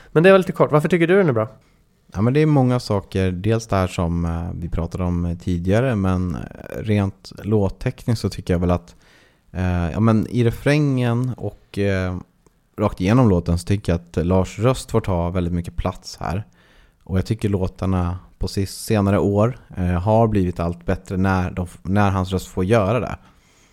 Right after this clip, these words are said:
Speaker 2: Här tycker jag verkligen att, ja, men den blommar ut, den får mycket plats. Eh, och, eh, han kan ju liksom sjunga Hosianna bara ett par gånger och så blir det kanon.
Speaker 1: Mm.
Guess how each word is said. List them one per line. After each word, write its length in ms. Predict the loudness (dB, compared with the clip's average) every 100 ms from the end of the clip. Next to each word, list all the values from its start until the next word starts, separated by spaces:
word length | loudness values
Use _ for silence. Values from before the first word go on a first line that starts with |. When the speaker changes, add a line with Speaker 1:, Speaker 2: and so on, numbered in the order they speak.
| _ _ _ _ _ _ _
Speaker 2:
Här 140 | -8 -2
tycker 200 | 2 4
jag 80 |
verkligen 320 | 4 2 0 -4
att, 240 | -6 -16 -6
ja, 160 | 2
men 140 | 4 6
den 180 | 4
blommar 280 | 6 4 4
ut, 240 | 4 2 0
den 100 | -2
får 100 | 0
mycket 420 | 0 -2 -8 -6
plats. 560 | -4 -6 -10 -16 -16 -20 -20 _ _ -6
Eh, 600 | -4 0 0 0 -2 -6 -14 _ _ _
och, 420 | -2 -2 -2 _
eh, 300 | -2 -2 -2 -6 -14 _ _ _
han 140 | -4 -2
kan 240 | 0 2
ju 60 | 2
liksom 380 | 0 -4 -4 -2
sjunga 400 | 0 0 0 -2
Hosianna 760 | -6 -6 -2 0 0 -2 -6 -6
bara 200 | -2 -2
ett 80 | -2
par 80 |
gånger 300 | -4 -2 -6 -10 _
och 120 | -14 -4
så 140 | -2
blir 220 | 2 2
det 100 | 0
kanon. 540 | 0 0 2 0 -4 -8
Speaker 1:
Mm. 260 | -6 -4